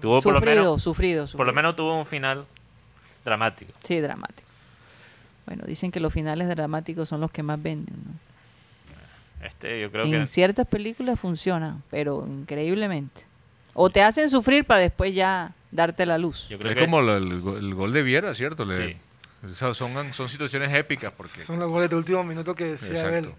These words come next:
Speaker 4: Abel tenía esa frase, lo-, go-, goles, goles, hazaña.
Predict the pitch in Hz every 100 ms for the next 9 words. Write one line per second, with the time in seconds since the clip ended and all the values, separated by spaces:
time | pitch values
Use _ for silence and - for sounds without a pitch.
0 | - 165 175 175 190 185 180 175 190 156
1 | 156 185 196 180 185 208 214 - 165 180
2 | 196 214 190 190 - - - - - 196
3 | 160